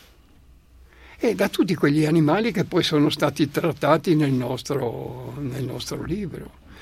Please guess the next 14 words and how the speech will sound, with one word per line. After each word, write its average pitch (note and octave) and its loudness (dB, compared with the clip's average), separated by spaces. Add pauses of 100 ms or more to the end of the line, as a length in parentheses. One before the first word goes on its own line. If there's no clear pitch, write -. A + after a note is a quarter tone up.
(180)
Vedevo D#3 4
le D3 6
galline D#3+ 4
come C#3 2 (240)
vivevano D3+ 4
libere, D3 2
razionali, C#3+ -2 (320)
come B3 2
sono E3+ 6
state E3 -2 (1500)
domesticate, E3 6
non B3+ 6
addomesticate. D3 0
Ecco, - -2